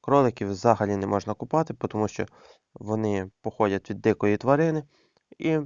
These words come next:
е, в природі вони не купаються.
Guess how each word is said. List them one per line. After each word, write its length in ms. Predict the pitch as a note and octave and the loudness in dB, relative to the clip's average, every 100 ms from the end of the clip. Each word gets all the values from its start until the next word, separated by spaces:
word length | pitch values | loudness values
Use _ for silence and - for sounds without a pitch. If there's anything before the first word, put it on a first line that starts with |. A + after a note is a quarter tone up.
| C#3 _ _ _ _ _ _ _ _ _ _ _ _ _ _ _ _ - | -8 _ _ _ _ _ _ _ _ _ _ _ _ _ _ _ _ -2
е, 280 | A2+ A2 G#2+ | 0 2 -2
в 260 | G2 - - | -6 -18 -2
природі 500 | A2+ A#2+ C#3 C3+ A#2+ | 4 4 4 2 0
вони 480 | G#2 G#2 A2+ A2+ A2+ _ | -2 -2 0 -2 -6 _
не 320 | - G2+ A2 A2+ | -14 -4 -2 -2
купаються. 720 | G2 - F2+ E2+ F2 - | -6 -4 -4 -4 -10 -18